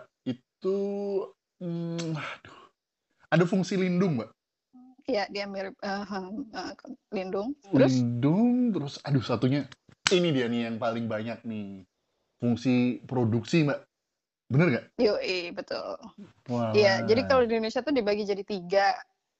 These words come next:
Speaker 2: Dia,
Speaker 1: Mhm.
Speaker 2: em, fungsi konservasi, atau disebut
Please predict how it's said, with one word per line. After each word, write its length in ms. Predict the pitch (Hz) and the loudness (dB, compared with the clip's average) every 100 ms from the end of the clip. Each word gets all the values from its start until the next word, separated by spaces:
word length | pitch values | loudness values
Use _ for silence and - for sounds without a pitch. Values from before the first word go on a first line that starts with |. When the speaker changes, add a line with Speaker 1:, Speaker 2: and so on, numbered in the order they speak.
| _ | _
Speaker 2:
Dia, 280 | - 196 113 | 0 2 2
Speaker 1:
Mhm. 80 | 107 - | 0 -6
Speaker 2:
em, 540 | 190 180 180 185 190 190 | -8 -6 -8 -8 -8 -8
fungsi 240 | 208 196 190 | -6 -6 -6
konservasi, 880 | 185 - 208 - - - 208 208 202 | -8 -10 -12 -8 -8 -2 0 0 -2
atau 180 | 190 180 | -8 -6
disebut 400 | 180 185 185 | -6 -6 -8